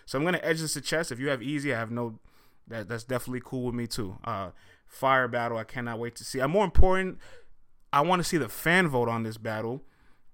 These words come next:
because they both have cult followings, and Easy's undefeated on the app.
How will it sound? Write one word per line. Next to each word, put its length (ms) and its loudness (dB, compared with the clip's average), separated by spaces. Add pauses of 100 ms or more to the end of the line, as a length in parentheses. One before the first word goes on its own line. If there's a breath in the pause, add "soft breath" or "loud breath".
(200)
because 360 -6
they 80 0
both 200 -2
have 200 0
cult 240 -4
followings, 640 -4 (240 soft breath)
and 100 -6
Easy's 460 -6
undefeated 480 -2
on 140 0
the 60 -6
app. 360 -4